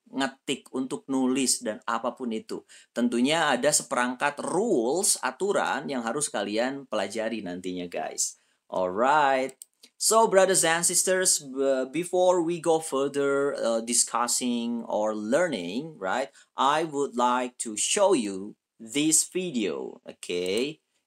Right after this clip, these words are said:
Ini ada video yang harus kalian tonton dulu, dan Mister minta komennya, right?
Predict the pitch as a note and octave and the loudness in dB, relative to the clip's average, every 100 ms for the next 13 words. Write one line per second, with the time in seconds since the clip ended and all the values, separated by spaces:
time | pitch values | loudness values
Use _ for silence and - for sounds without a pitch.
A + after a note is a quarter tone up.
0 | - E3 F3+ D#3+ D3 C#3 C#3+ B2 C3 C#3 | -4 0 0 2 2 0 -4 0 2 2
1 | C3 A#2+ A#2 A#2+ A#2 A2 G#2 G#2+ G#2+ G2+ | 0 -4 -4 -4 -4 -2 -2 -2 -6 -4
2 | G2+ F#2+ E2+ F2+ B2+ F3 F#3 A#2 A2+ C3+ | -8 -8 -12 -6 -2 0 0 0 2 0
3 | - D#3 D3 C#3 C#3 C3 C#3 C#3+ C#3 C#3+ | 0 -2 -2 -4 -4 -2 0 2 0 -2
4 | - - C#3+ D3 C#3+ B2+ E2 - - G#2+ | -2 -2 0 -2 -2 -2 -4 -8 -6 -2
5 | C#3+ E3+ | -2 -4